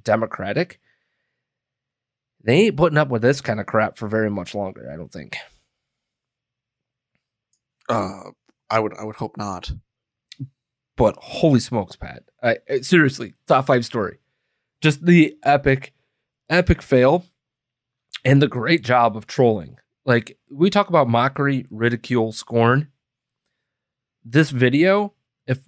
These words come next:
Speaker 1: again, if we had time to play it, we would. But check it out. I'll put the link to it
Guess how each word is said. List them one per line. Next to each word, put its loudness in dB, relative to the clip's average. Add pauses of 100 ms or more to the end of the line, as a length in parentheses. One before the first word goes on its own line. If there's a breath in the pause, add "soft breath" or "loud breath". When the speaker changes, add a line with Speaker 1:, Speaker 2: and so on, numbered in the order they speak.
(140)
Speaker 1:
again, 0
if -6
we -4
had 0
time 0
to -6
play 0
it, -2
we 0
would. 0 (280)
But -8
check 0
it 2
out. -2
I'll -10
put -4
the 0
link 0
to 2
it -4